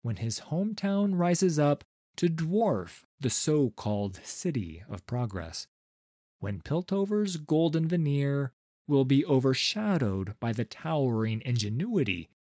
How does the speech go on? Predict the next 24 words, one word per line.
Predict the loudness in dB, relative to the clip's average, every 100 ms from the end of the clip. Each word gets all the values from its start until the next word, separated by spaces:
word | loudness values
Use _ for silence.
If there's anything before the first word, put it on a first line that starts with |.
| -6
and | -2 2
relentless | 4 4 2 0 2
spunk | 2 2 -2 -2 -2 -4 -14 _ _ _
of | -2
a | -2
Zahn, | 0 -4 -6 -8 -12 -14 _ _ _ _
born | 0 2 4 2 -2 -2
not | 0 2 4 2 -2 -10 -6
from | -2
generations | 0 0 2 0 0 -4
of | -8 -12
privilege, | -8 -6 -4 -4 -6 -10 -14 _ _ _ _ _
but | -8 -8
from | -8 -6 -4
sheer | -4 -4 0 2 2 2 2 0 -4 -10 -4
daring. | 0 0 0 0 -2 -8 -16 _ _ _ _ _ _ _ _ _ _ _ -2
He | 0
may | 2 2
not | 4 2 0 _
have | -6 -4
a |
plan | -4 -4 -4 -2
yet, | -2 -2 -2 -4 -8 -16 _ _ _ _ _
but | -8 -8